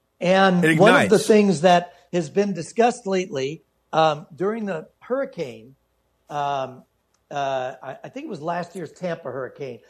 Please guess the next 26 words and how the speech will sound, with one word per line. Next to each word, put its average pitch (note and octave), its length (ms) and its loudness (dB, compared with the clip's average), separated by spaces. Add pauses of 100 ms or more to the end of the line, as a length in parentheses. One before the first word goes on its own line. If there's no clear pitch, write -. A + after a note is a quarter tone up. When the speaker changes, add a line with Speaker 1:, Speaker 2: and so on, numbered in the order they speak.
(140)
Speaker 1:
I D3 120 -6
don't F#3 160 -2
think G3 140 -4
I've E3+ 120 -2
heard E3 180 -4
anything D#3+ 440 -6
of C3 100 -8
this D3 220 -4 (280)
one D#3 260 -4
that C#3 100 -4
happened D3 320 -4
up C#3+ 120 -8
in C#3 140 -10
Big C#3+ 220 -6
Bend C3+ 340 -6 (320)
just C#3 180 -10
last C3+ 300 -2
month. B2+ 260 -6 (360)
But C#3 260 -4
last G3+ 340 2
year's G#3 200 -4
Tampa F#3+ 360 -4
hurricane, C3 680 -8 (340)
I C#3 140 0
think C4 340 -4
some F3+ 600 0